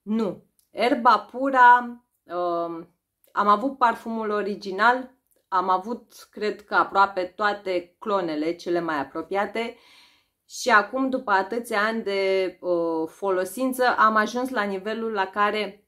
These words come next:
nu mai suport erba pura pe mine.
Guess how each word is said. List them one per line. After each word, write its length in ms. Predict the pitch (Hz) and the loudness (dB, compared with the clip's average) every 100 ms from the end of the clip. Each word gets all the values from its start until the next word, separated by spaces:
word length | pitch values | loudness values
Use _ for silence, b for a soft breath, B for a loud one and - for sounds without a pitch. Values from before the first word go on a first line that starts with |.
| _ | _
nu 580 | 214 226 233 233 240 247 | -4 0 2 2 -2 -6
mai 340 | 214 208 208 208 | 0 2 4 0
suport 540 | - 196 190 190 190 202 | -8 -6 -2 -2 -2 -8
erba 300 | 202 190 170 | -2 0 0
pura 280 | - 214 208 | 0 -2 0
pe 100 | 214 | 0
mine. 340 | 208 156 | 0 -4